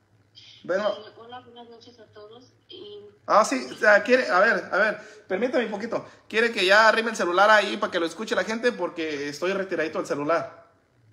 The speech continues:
Speaker 1: ¿Ya quiere comenzar en decirles ahí a la gente?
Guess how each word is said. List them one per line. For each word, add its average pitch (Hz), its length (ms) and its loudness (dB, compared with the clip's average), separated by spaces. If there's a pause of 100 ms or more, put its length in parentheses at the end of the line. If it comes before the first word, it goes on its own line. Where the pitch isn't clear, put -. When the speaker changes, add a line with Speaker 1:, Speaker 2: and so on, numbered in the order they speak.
(1200)
Speaker 1:
¿Ya 175 140 -4
quiere 214 380 -4
comenzar 175 460 0
en 185 260 -6
decirles 208 380 -6
ahí 190 80 -2
a 196 40 -2
la 202 80 0
gente? 226 320 -8